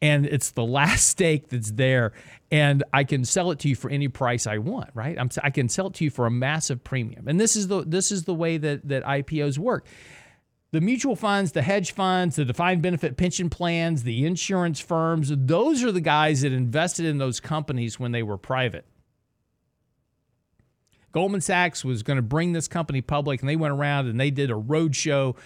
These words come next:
with these hedge funds, these mutual funds. "Hey, you know, you're gonna buy into Uber."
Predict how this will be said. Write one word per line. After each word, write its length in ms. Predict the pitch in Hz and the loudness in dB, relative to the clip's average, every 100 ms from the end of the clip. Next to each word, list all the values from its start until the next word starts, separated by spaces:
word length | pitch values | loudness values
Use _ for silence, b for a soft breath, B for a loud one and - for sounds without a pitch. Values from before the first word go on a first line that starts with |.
| B B B | B B B
with 200 | 143 135 | -2 0
these 160 | 131 120 | 0 0
hedge 280 | 165 156 - | 0 0 0
funds, 260 | 147 143 | -2 0
these 120 | 113 | 0
mutual 260 | 131 147 123 | 0 -2 -4
funds. 160 | 113 127 | -4 -2
"Hey, 160 | 170 | -2
you 180 | 123 127 | -2 -2
know, 120 | 117 - B B B B | -4 -6 B B B B
you're 220 | 139 160 | 0 2
gonna 140 | 160 | 2
buy 220 | 143 147 147 | 2 2 2
into 300 | 143 123 - | 2 0 2
Uber." 380 | 156 131 147 | 2 4 2